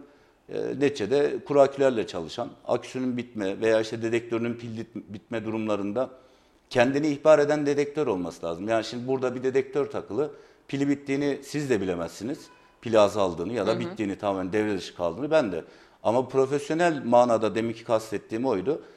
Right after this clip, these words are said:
Speaker 1: Alarm sistemi haber alma merkeziyle yedi yirmi dört irtibatta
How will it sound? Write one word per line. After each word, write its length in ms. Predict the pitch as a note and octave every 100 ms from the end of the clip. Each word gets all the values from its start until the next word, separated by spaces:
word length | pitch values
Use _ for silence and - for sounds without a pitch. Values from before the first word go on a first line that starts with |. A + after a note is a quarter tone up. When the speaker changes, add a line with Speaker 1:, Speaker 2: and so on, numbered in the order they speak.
| - _
Speaker 1:
Alarm 400 | A2+ B2 D#3 E3+
sistemi 640 | - - - A#2 A2 E3+ - - _ _ _
haber 300 | - A2+ C3+
alma 280 | D3+ C#3+ D#3+
merkeziyle 600 | D#3 C3+ A#2+ A#2 A2+ G2
yedi 280 | F2 G#2+ A#2+
yirmi 260 | D3+ D3 C3+
dört 300 | A#2 - -
irtibatta 720 | A2 - C#3 C#3+ C#3+ D#3+ D#3+